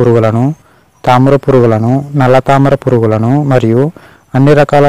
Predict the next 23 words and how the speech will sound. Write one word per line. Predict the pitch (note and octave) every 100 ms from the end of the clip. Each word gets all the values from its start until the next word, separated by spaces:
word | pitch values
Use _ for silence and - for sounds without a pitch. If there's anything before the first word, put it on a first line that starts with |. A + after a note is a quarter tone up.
| C3
రసం | C3 C#3 C#3+
పీల్చు | C3+ C3 C3+
ఇన్సెక్ట్స్ని | C3+ - C3 - B2 C#3+ C#3+
అదుపు | C3 B2 C3+
చేస్తుంది. | A#2+ - G#2+ G2+ G#2 G#2+ - _ _ _ - C#3+
దీనిని | D3+ C#3 B2+ B2 B2+
మిరప, | B2+ B2 - A#2+ C3 -
పత్తి, | B2+ _ - A#2 B2 C#3+ _ C#3
ద్రాక్ష, | B2+ A#2 - - A#2+ C3 C#3 C3+
వరి | B2+ A2+ A#2+ C3+ C3
మొదలగు | B2 A#2+ A2 B2 C3+
అన్ని | C3 C3
రకాల | C3+ C#3+ C#3
కూరగాయ | - C3 B2+ B2+ B2
పంటల | A#2 G#2+ G#2+ A2+
మీద | A2 B2+ D#3 - - - _
స్ప్రేయింగ్ | - C#3 C#3 C#3 C#3+
చేయవచ్చు. | C#3 A2+ G#2 - A2+ A#2 - _ _ - - C#3+
దీనిని | D#3+ D#3+ B2+ B2 B2+
ఉపయోగించు | C#3 D3+ D3+ D3+ - C#3 C3
మోతాదు | B2 B2 G#2+ A2 A#2+ D3+ -
ఒక | C3+ C3
ఎకరానికి | C#3+ C3+ A2+ - A#2+